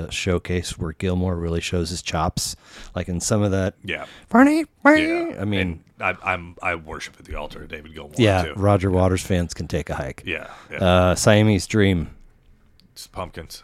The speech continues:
Speaker 2: You know, that, that it's probably representative of a time of music for me, too. But I think that r-, that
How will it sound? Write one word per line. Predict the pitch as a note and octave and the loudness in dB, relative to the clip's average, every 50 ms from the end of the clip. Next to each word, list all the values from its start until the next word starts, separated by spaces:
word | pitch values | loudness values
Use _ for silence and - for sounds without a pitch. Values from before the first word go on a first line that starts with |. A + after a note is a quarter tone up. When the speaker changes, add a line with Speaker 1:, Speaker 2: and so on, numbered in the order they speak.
| _ - | _ -14
Speaker 2:
You | A2 F2 | -12 -10
know, | D#2+ E2 E2 | -8 -8 -8
that, | E2 E2+ E2 | -10 -10 -6
that | F#2 E2+ E2+ - - | -6 -6 -6 -6 -8
it's | - F#2 E2 - | -8 -8 -8 -10
probably | - - - F#2 F2+ F2+ F2+ F2+ F2+ | -12 -8 -6 -6 -6 -6 -6 -8 -8
representative | F2 F2 E2 - F2 E2 F2+ F2 E2+ E2+ E2+ E2 E2 E2+ E2 | -6 -8 -8 -8 -10 -10 -10 -10 -8 -8 -10 -10 -10 -10 -10
of | F2 E2 E2 E2 D#2+ D#2 D#2 - - - _ - - - - _ _ - - | -10 -8 -8 -10 -10 -12 -16 -18 -20 -20 _ -20 -20 -20 -20 _ _ -14 -14
a | F2 | -12
time | - - - F2+ F2+ E2+ | -12 -10 -8 -6 -6 -6
of | E2+ D#2+ D2+ D#2+ | -8 -10 -12 -12
music | E2+ E2 D#2 D2+ F2+ - - | -12 -12 -12 -12 -14 -16 -16
for | - E2+ | -18 -16
me, | E2+ E2+ E2 D#2+ | -16 -14 -16 -14
too. | - - F2+ E2 F2 F2+ - _ _ _ - - - - - - | -12 -8 -8 -8 -8 -8 -12 _ _ _ -20 -20 -20 -20 -10 -6
But | F#2 E2 D#2 - - _ _ _ _ _ - _ _ _ - G2+ | -6 -6 -6 -6 -10 _ _ _ _ _ -20 _ _ _ -4 -2
I | G2 F#2 | -2 -2
think | E2+ F2+ D#2 E2 | -2 -6 -12 -12
that | F2 E2 D#2 _ _ _ - - | -14 -14 -14 _ _ _ -20 -20
r-, | - - - - _ - | -20 -18 -20 -20 _ -8
that | G2+ G2+ F#2+ E2 - | -4 -4 -4 -4 -8